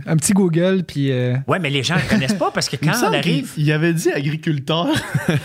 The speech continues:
Speaker 2: Ouais,
Speaker 1: Ah,
Speaker 2: mais
Speaker 1: ça, c'est le gars qui change de blonde à chaque
Speaker 2: <laughs> Non, non, mais c'est parce que dans Big Brother, techniquement, tu te connais en rentrant.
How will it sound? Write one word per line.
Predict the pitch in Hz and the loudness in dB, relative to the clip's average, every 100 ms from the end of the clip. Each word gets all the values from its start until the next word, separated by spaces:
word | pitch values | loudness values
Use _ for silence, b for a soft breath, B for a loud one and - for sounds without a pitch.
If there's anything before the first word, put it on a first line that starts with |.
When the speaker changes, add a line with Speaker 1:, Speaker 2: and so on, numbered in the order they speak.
| - | 0
Speaker 2:
Ouais, | 175 269 | 0 2
Speaker 1:
Ah, | 226 | 0
Speaker 2:
mais | |
Speaker 1:
ça, | 254 320 | 0 -4
c'est | 214 | -2
le | |
gars | 170 262 | -2 -2
qui | - | -2
change | 202 214 190 | -2 -2 0
de | 143 | 0
blonde | 139 170 202 190 | 0 0 0 -2
à | 123 | -2
chaque | - 160 170 | 0 0 2
Speaker 2:
<laughs> | 185 185 175 156 | 2 2 0 0
Non, | 151 185 | 0 0
non, | 277 285 | 0 -2
mais | |
c'est | 185 | -2
parce | 151 143 | -2 -2
que | 160 170 220 196 | -4 -2 -2 0
dans | 139 | -2
Big | 139 185 | -2 -2
Brother, | 147 139 269 | 0 0 -2
techniquement, | - 131 123 147 | -4 -4 -4 -4
tu | 202 - | -6 -6
te | |
connais | 117 110 | -4 -4
en | - 101 | -6 -6
rentrant. | 95 95 98 | -6 -8 -8